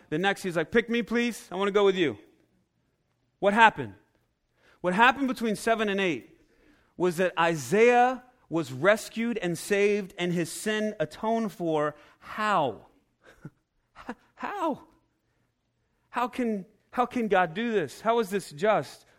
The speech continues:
We just atone for a sin? How does that even make sense? Let me tell you how it makes sense. Years and years later, there was another man that was shaken. And there was another man that was undone. And there was another man who called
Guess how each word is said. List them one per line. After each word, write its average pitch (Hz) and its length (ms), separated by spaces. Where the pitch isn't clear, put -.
We - 80
just 190 200
atone 208 360
for 190 160
a 165 60
sin? 214 320
How 214 120
does 208 120
that 208 180
even 170 220
make 156 160
sense? 180 400
Let 160 60
me 175 60
tell 180 140
you 170 60
how 170 120
it - 20
makes 147 220
sense. 107 440
Years 190 360
and 185 160
years 165 200
later, 147 260
there 135 160
was 131 140
another 139 360
man 139 220
that 127 100
was 113 80
shaken. 117 500
And 139 140
there 147 80
was 151 140
another 147 500
man 131 260
that 120 80
was 123 140
undone. 120 500
And 120 120
there 131 80
was 123 120
another 135 400
man 110 400
who 139 140
called 131 680